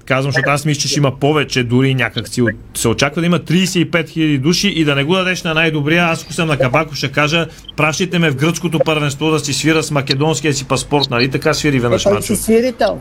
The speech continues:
Speaker 1: Еми да, да, еми то, там по-, не, да не, да не е по-спокойно на гръцките
Speaker 2: Е,
Speaker 1: стадиони, съмнявам се.
Speaker 2: български-, българския паспорт си свири в Гърция, нали?
Speaker 1: Да,
Speaker 2: Го
Speaker 1: защото
Speaker 2: пращат
Speaker 1: преди,
Speaker 2: там,
Speaker 1: нали, го
Speaker 2: нищо
Speaker 1: бяха
Speaker 2: лошо.
Speaker 1: пратили с Македон-, ма, ако е той да не бъркам някой друг да не е бил тогава,
Speaker 2: Много
Speaker 1: ще е някаква
Speaker 2: добре
Speaker 1: така
Speaker 2: това,
Speaker 1: афера.
Speaker 2: че свири в,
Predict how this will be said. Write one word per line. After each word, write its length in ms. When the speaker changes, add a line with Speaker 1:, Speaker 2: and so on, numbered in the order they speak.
Speaker 1:
Еми 200
да, 200
да, 120
еми 200
то, 180
там 480
по-, 100
не, 320
да 120
не, 160
да 180
не 120
е 60
по-спокойно 680
на 140
гръцките 380
Speaker 2:
Е, 60
Speaker 1:
стадиони, 420
съмнявам 440
се. 140
Speaker 2:
български-, 320
българския 680
паспорт 400
си 100
свири 280
в 80
Гърция, 360
нали? 100
Speaker 1:
Да, 80
Speaker 2:
Го 140
Speaker 1:
защото 200
Speaker 2:
пращат 100
Speaker 1:
преди, 220
Speaker 2:
там, 80
Speaker 1:
нали, 80
го 140
Speaker 2:
нищо 80
Speaker 1:
бяха 140
Speaker 2:
лошо. 160
Speaker 1:
пратили 340
с 80
Македон-, 400
ма, 200
ако 200
е 100
той 240
да 120
не 100
бъркам 360
някой 260
друг 180
да 120
не 220
е 60
бил 220
тогава, 280
Speaker 2:
Много 100
Speaker 1:
ще 180
е 40
някаква 160
Speaker 2:
добре 180
Speaker 1:
така 160
Speaker 2:
това, 160
Speaker 1:
афера. 380
Speaker 2:
че 220
свири 300
в, 140